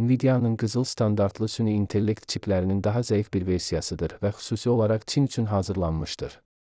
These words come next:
Bu çip ilk dəfə iki min iyirmi ikinci ildə tətbiq olunan və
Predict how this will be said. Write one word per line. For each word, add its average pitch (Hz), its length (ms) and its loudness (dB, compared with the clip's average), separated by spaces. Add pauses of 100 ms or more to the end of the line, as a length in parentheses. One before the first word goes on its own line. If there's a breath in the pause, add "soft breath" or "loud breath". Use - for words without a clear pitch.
(580)
Bu 156 100 4
çip 127 220 -2 (100)
ilk 135 240 0
dəfə 117 240 2
iki 107 240 -2
min 147 160 4
iyirmi 113 380 2
ikinci 117 340 0
ildə 113 240 2
tətbiq 104 400 -2
olunan 101 320 0
və 110 60 2